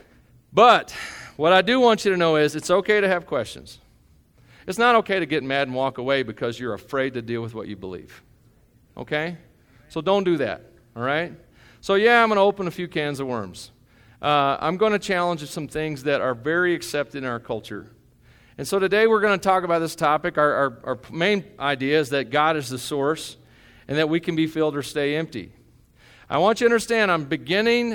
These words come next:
at a place, when we talk about a disciple's worldview,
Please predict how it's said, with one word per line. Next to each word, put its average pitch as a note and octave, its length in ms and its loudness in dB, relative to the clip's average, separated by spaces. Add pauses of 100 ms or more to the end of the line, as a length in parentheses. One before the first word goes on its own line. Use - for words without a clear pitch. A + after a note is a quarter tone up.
at F3 160 -2
a E3+ 60 -2
place, F#3+ 800 0 (1600)
when C3+ 120 -4
we F#3+ 80 0
talk A3+ 240 4
about G3+ 200 4
a F3+ 60 0
disciple's G#3 680 0
worldview, D3 840 -4